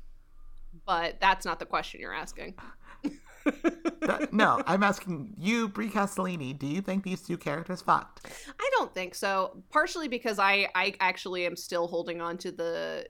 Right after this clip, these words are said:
Speaker 1: demi-gray-sexual Michael sort of canon. 'Cause, like, even with Fee,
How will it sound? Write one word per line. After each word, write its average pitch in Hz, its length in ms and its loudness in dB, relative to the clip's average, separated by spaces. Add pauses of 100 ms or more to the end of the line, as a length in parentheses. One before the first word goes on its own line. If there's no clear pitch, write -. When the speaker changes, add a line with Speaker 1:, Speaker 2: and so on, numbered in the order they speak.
(280)
Speaker 1:
demi-gray-sexual 170 1800 -4
Michael 180 580 -6 (320)
sort 208 240 -4
of 185 140 -8
canon. 214 440 -2 (200)
'Cause, 240 180 2
like, - 340 2
even 508 240 4 (100)
with - 200 6
Fee, 175 540 -2